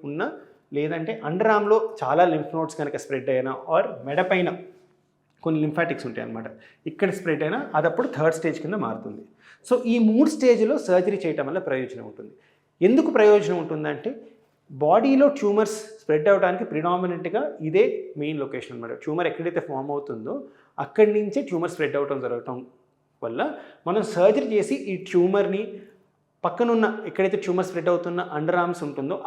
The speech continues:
ఆ ఏరియాని మనం సర్జికల్గా అడ్రస్ చేస్తాం అనమాట. So, ఎలాంటి సర్జరీస్ చేస్తాం బ్రెస్ట్ క్యాన్సర్లో అంటే predominantly-గా two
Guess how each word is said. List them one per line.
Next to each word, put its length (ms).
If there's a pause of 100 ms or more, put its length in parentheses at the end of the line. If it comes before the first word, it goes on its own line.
ఆ 60 (180)
ఏరియాని 360 (100)
మనం 140 (100)
సర్జికల్గా 540
అడ్రస్ 280
చేస్తాం 260
అనమాట. 240 (440)
So, 60 (160)
ఎలాంటి 340
సర్జరీస్ 360
చేస్తాం 260 (140)
బ్రెస్ట్ 240
క్యాన్సర్లో 400
అంటే 160 (360)
predominantly-గా 680 (120)
two 100